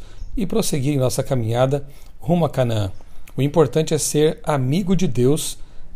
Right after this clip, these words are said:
ter intimidade com o Senhor, assim como Abraão teve também. Fé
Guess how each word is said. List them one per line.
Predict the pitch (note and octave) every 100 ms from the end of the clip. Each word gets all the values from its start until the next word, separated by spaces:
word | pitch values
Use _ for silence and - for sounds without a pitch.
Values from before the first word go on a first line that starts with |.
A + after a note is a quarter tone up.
| -
ter | C#3+ C3+ A#2 - - -
intimidade | G#3+ - G3+ D3+ A#2 C#3 E3
com | B2+ B2
o | A#2+
Senhor, | - A2+ B2 E3 - - - -
assim | - - D#3
como | D#3 D3+
Abraão | D3 D3
teve | - C#3+ C3 B2+
também. | - C3 G#2 F#2+ - - - - - - - - - -
Fé | - - C#3+ C#3+